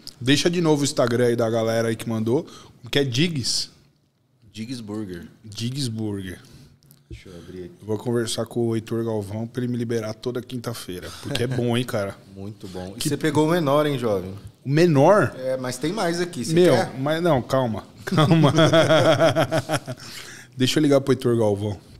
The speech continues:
Speaker 1: que ele tá
Speaker 2: É
Speaker 1: cuidando da
Speaker 2: muito
Speaker 1: minha
Speaker 2: bom.
Speaker 1: dieta agora. <laughs>
Speaker 2: Muito bom.
Speaker 1: É legal que eu comecei a dieta hoje.
Speaker 2: <laughs>
Speaker 1: Daí eu já, eu já peguei e já fiz o refit.
Speaker 2: É despedida, né?
Speaker 1: A despedida do, do começo.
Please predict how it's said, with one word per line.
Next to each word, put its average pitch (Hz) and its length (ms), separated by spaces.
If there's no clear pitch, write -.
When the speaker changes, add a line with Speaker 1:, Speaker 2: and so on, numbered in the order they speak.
Speaker 1:
que 127 80
ele 110 80
tá 113 120
Speaker 2:
É 104 40
Speaker 1:
cuidando 113 300
da 113 60
Speaker 2:
muito - 40
Speaker 1:
minha 117 100
Speaker 2:
bom. 98 60
Speaker 1:
dieta 117 340
agora. 120 340
<laughs> - 520
Speaker 2:
Muito 117 300
bom. 92 260
Speaker 1:
É 107 40
legal 117 240
que 117 60
eu - 40
comecei 135 360
a 127 40
dieta 131 280
hoje. 107 480
Speaker 2:
<laughs> 147 760
Speaker 1:
Daí 117 300
eu 117 80
já, 120 520
eu 110 100
já 120 140
peguei 117 400
e 117 40
já 120 200
fiz 120 200
o 123 60
refit. 120 460
Speaker 2:
É 131 80
despedida, 107 640
né? 101 320
Speaker 1:
A 113 80
despedida 127 520
do, 135 200
do 127 120
começo. 117 600